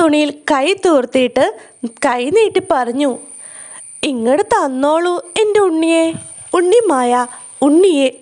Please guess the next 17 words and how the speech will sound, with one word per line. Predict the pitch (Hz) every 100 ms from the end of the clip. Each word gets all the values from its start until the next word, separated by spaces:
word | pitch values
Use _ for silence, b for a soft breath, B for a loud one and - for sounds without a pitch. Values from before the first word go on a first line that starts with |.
| 254
നിലത്ത് | 302 359 403
കിടത്തിയപ്പോൾ | 381 302 - 262 247 277 403 B B -
കുഞ്ഞാത്തോൽ | 302 233 285 392 381 349 330 - 208
വേഗം | 254 240 247 277 415 403
എടുത്തു. | 254 - 349 - - b b b b b _
എത്ര | 359 - - 466 466
കാലമായി | 370 247 262 339 349
മോഹിക്കുന്നതാണ്. | 302 240 240 - 320 294 254 247 247 b b b -
പ്രാർത്ഥനയും | 339 453 453 453 440 415 349
വഴിപാടുകളും | 254 285 349 339 294 302 294 -
എത്ര | 233 - 370 415
കഴിച്ചു. | 285 247 240 269 262 254 b b b b -
ഏതായാലും | 247 240 269 392 359 302 285 285 - 240
ഭഗവാൻ | 359 440 415 330 294 269 302
പ്രാർത്ഥന | 320 302 311 269
കേട്ടൂലോ. | 262 247 233 233 370 440 427 247 - - b b b b b -
അവർ | 311 285 285